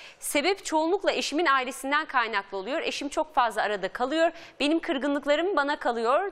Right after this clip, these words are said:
Durum böyle olunca eşimden uzaklaşıyorum. Eşimi çok seviyorum. Bu güzel günleri nasıl devam ettirebilirim?"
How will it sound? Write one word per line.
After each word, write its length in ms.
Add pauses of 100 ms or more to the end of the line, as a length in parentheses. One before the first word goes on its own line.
Durum 260
böyle 300 (120)
olunca 440 (640)
eşimden 500
uzaklaşıyorum. 1120 (260)
Eşimi 480 (120)
çok 240
seviyorum. 500 (380)
Bu 60
güzel 280
günleri 240
nasıl 220
devam 280
ettirebilirim?" 520